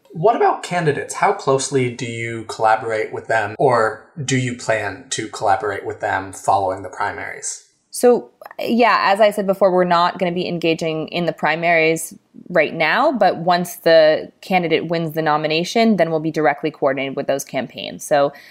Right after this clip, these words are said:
Speaker 2: that will allow us to make sure that we are funneling volunteer energy into the most effective places and the most effective actions. We'll make sure that the lists that we are using are coordinated with the campaign. So we're talking to the same voters that the campaign wants us to talk to,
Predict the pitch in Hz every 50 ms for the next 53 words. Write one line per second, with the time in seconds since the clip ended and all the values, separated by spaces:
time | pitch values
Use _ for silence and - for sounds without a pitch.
0 | - - _ - - 185 185 180 - 180 185 175 165 170 165 147 131 151 160 160
1 | 156 156 156 151 - - - - _ _ _ _ - - - 180 170 165 160 156
2 | - - - 180 165 156 151 147 143 - - 165 156 151 147 147 - - - 175
3 | 170 170 170 170 160 156 160 156 151 143 151 151 151 151 151 - 175 156 151 147
4 | - - 151 151 151 151 147 147 151 147 143 - 147 156 147 160 151 151 151 151
5 | 151 151 - - 151 - - 135 - - - 151 139 - - - 151 143 143 -
6 | - 147 143 139 135 143 139 135 143 147 156 156 160 156 - 151 147 - 151 143
7 | - - 143 - - - 131 - - - - 147 104 101 107 - - - - -
8 | - - _ - 175 160 156 160 151 147 - - - - 170 165 156 156 147 147
9 | 143 131 - - 151 151 156 175 180 - - - - - 175 143 123 175 165 160
10 | 156 156 156 160 170 170 165 156 165 160 156 156 151 147 139 139 - - - 165
11 | 160 156 156 147 143 147 151 156 - 151 - - 156 151 147 151 - 156 147 143
12 | 143 147 147 143 - - 151 - - - - 156 160 - - 170 160 - 156 156
13 | 151 - - 147 143 156 151 156 165 170 180 180 175 170 160 - 151 - - 147
14 | - - 151 151 - - 143 143 147 143 143 147 - 147 143 - - - - 170
15 | - - - _ - - 165 156 151 151 151